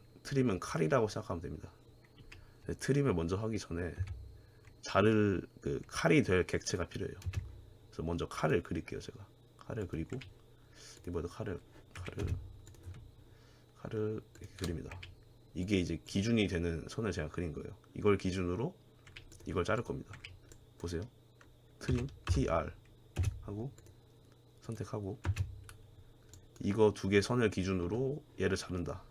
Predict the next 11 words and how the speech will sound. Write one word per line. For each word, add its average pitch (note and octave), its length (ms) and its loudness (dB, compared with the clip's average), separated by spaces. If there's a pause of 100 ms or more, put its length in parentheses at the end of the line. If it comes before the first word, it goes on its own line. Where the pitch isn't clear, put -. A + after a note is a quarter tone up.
(420)
그러면은 F#2 420 -2 (320)
얘를 F#2 280 6
클릭하면 C3 680 -2
이게 - 120 -4
잘리겠죠. - 500 -6 (1300)
얘도 F#2+ 180 -2
이렇게 F2 140 -6
잘리고, D#2+ 420 -8 (640)
잘리고, E2 400 -6 (1120)
얘도 G2+ 120 -6
잘리고, - 420 -10